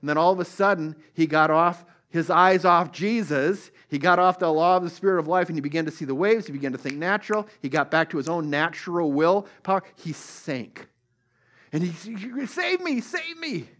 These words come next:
And Jesus saved him, he delivered him. But you can tell, and this is what I want this message to do. I want there to be a self-awareness of when I'm walking in my own willpower and when I'm yielded to that spiritual power of walking in the Spirit of God.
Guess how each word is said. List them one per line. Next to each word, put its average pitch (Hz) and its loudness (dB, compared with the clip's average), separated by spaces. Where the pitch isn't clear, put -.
And 113 -16
Jesus 131 -8
saved 160 0
him, 131 -2
he 120 -8
delivered 165 0
him. 101 -6
But 139 -8
you 240 -2
can 339 -2
tell, 294 2
and 147 -4
this 240 0
is 302 -6
what 277 4
I 262 6
want 247 -2
this 220 -2
message 214 -2
to 170 -8
do. 147 2
I 214 6
want 294 2
there 247 2
to 233 -4
be 220 2
a 180 4
self-awareness 233 2
of 165 -2
when 202 4
I'm 180 4
walking 254 4
in 226 2
my 185 4
own 214 2
willpower 269 6
and 180 -2
when 208 4
I'm 190 4
yielded 262 4
to 226 -2
that 165 2
spiritual 269 -2
power 226 2
of 175 2
walking 208 4
in 202 -4
the 185 -2
Spirit 208 0
of 202 -4
God. 180 -4